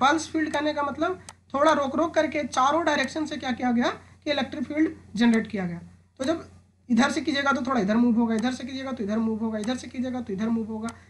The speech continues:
यानी जब चारों direction से करेंगे तो एटलीस्ट जाना तो पो-, क्या है, नेगेटिव से positive ही, anode की तरफ ही जाएगा ना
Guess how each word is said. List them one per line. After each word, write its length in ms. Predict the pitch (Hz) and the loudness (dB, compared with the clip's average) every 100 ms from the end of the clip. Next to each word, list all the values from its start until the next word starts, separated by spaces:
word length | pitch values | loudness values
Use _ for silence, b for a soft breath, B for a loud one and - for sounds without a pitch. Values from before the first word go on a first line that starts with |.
| b - | b -4
यानी 160 | 285 | 0
जब 160 | 339 370 | 2 2
चारों 340 | - 254 339 | 4 4 4
direction 360 | 359 349 - 330 | 4 2 0 -2
से 100 | 320 | 0
करेंगे 300 | 302 277 285 | -4 -4 -4
तो 180 | 277 302 - | -4 -2 0
एटलीस्ट 380 | 240 294 311 - b b 196 | 0 0 -4 -6 b b 2
जाना 280 | 233 277 311 | 4 6 4
तो 160 | 320 | 2
पो-, 180 | - 294 285 | 2 2 2
क्या 180 | - 277 | 0 2
है, 120 | 262 | 4
नेगेटिव 340 | 254 254 277 | 2 0 -2
से 100 | 254 | -2
positive 400 | 247 269 277 226 | 0 -2 -2 -2
ही, 140 | 254 226 - - _ _ _ _ _ _ - _ _ | -2 -2 -8 -20 _ _ _ _ _ _ -20 _ _
anode 260 | 202 240 254 | 2 2 2
की 80 | 277 | 0
तरफ 220 | 262 254 | 0 2
ही 80 | 330 | 4
जाएगा 220 | 262 254 | 4 4
ना 140 | 440 | 2